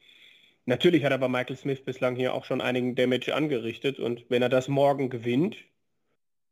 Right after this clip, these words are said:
äh, in überzeugender Manier, dann, dann ist natürlich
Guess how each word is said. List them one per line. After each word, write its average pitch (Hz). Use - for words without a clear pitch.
äh, 135
in 131
überzeugender 135
Manier, 131
dann, 143
dann 143
ist 143
natürlich 147